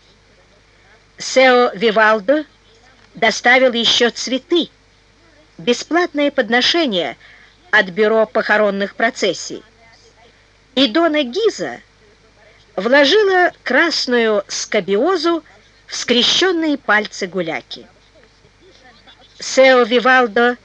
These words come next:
это показалось по меньшей мере нелепым.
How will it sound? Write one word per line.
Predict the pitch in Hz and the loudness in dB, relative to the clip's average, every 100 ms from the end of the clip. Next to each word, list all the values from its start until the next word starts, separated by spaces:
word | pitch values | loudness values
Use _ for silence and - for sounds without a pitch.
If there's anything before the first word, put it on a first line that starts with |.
| _ _ _ _ _ _ | _ _ _ _ _ _
это | 240 240 | 0 0
показалось | - 240 233 208 247 233 226 - - - - | -2 0 0 2 4 2 0 -6 -10 -10 -6
по | 208 | -4
меньшей | 220 392 - - 185 | -2 -2 -2 -2 -2
мере | 208 262 214 | 2 2 0
нелепым. | 185 185 196 302 - 123 | -2 -2 0 -2 -6 -12